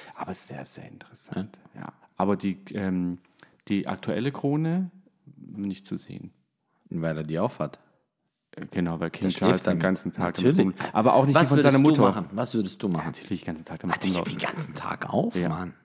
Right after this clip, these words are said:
Speaker 2: Ich hätte voll die Haltungsschäden wahrscheinlich. Wahrscheinlich
Speaker 1: Ja.
Speaker 2: die voll schwer.
Speaker 1: Äh, schon krass. Also auch so die ganzen, ähm, die nutzen ja extra Fanfaren zur
Speaker 2: Ja.
Speaker 1: Krönung, ne, zur Zeremonie mit den Wimpeln. Die sind ja auch da drin, das wusste ich nicht. Und so noch, äh,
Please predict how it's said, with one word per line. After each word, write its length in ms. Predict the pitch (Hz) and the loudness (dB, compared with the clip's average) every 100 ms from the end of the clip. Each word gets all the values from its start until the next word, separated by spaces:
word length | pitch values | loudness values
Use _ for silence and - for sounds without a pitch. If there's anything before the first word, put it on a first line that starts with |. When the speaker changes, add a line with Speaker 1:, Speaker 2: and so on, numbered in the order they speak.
| _ _ | _ _
Speaker 2:
Ich 100 | - | -2
hätte 120 | 98 | 0
voll 140 | - 98 | 2 0
die 100 | 95 | 0
Haltungsschäden 840 | 110 127 117 92 - 85 87 92 | -2 0 -2 -4 -6 -6 -6 -6
wahrscheinlich. 420 | 82 78 82 82 | -8 -10 -12 -12
Wahrscheinlich 300 | 85 85 87 | -12 -10 -2
Speaker 1:
Ja. 80 | 98 | -2
Speaker 2:
die 100 | - | -2
voll 200 | - 80 | -8 -12
schwer. 240 | - - 104 | -4 -2 0
Speaker 1:
Äh, 60 | |
schon 480 | 98 110 117 113 92 - | 2 4 4 2 -2 -8
krass. 400 | - 92 92 - | -8 -4 -6 -6
Also 140 | 98 80 | -2 0
auch 160 | 98 | 0
so 340 | - 98 92 90 | -2 0 0 -2
die 140 | - | -2
ganzen, 560 | 101 101 - 95 95 90 - _ _ _ _ | -2 -2 -2 -2 -2 -4 -12 _ _ _ _
ähm, 340 | - 95 95 98 - - | -4 0 0 -2 -6 -12
die 100 | 110 | -4
nutzen 280 | 98 117 - | -2 -2 -2
ja 120 | 107 | -2
extra 340 | 101 113 - 117 | -2 -6 -4 -6
Fanfaren 760 | - 104 - 101 117 139 147 | -2 -4 -2 -4 -2 -2 -4
zur 160 | 135 - | -6 -8
Speaker 2:
Ja. 60 | - | -2
Speaker 1:
Krönung, 600 | 120 131 151 165 180 180 - | 0 2 2 2 0 -2 -4
ne, 220 | 117 139 | -4 -4
zur 120 | - - 110 | -6 -8 -8
Zeremonie 460 | - 127 127 123 131 | -6 -4 -2 -2 -4
mit 120 | 107 | -4
den 140 | 98 | -4
Wimpeln. 300 | 104 131 127 | -2 -2 -2
Die 40 | - | -4
sind 140 | - | -6
ja 60 | 104 | -4
auch 140 | 113 | -2
da 80 | 139 | -2
drin, 160 | 135 113 | -2 -4
das 120 | 90 | -2
wusste 240 | 120 131 | -4 -4
ich 120 | 127 143 | -6 -2
nicht. 240 | 143 135 | -4 -2
Und 200 | 95 92 | -4 -4
so 140 | - 95 | -4 -4
noch, 300 | 95 92 - | -4 -6 -8
äh, 140 | 95 | -8